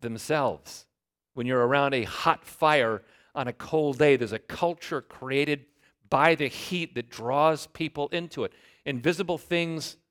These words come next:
are very real. And Jesus' invisible kingdom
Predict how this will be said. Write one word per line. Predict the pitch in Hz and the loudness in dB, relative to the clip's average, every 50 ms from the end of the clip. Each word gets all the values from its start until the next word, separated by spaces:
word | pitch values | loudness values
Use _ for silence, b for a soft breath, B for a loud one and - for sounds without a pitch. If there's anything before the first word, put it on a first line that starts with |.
| _ _ _ _ _ _ _ _ _ _ _ _ _ _ | _ _ _ _ _ _ _ _ _ _ _ _ _ _
are | - 139 131 | 0 0 0
very | 127 139 135 131 123 | 2 0 0 0 0
real. | 110 120 110 85 58 50 - _ _ _ _ _ _ _ _ _ _ _ _ _ _ _ _ _ _ _ _ | 0 -2 -4 -4 -6 -10 -16 _ _ _ _ _ _ _ _ _ _ _ _ _ _ _ _ _ _ _ _
And | - 127 117 113 110 107 _ _ | -10 -8 -8 -8 -10 -14 _ _
Jesus' | - 165 180 175 156 180 160 - - | -6 -4 -4 -2 0 -2 -2 -2 -8
invisible | - 156 127 127 117 113 143 156 143 175 160 147 143 | -12 -10 -10 -10 -8 -6 -6 -4 -4 -6 -6 -6 -8
kingdom | - - - 180 175 160 123 117 107 110 - | -8 -6 -4 -4 -4 -4 -4 -6 -6 -8 -10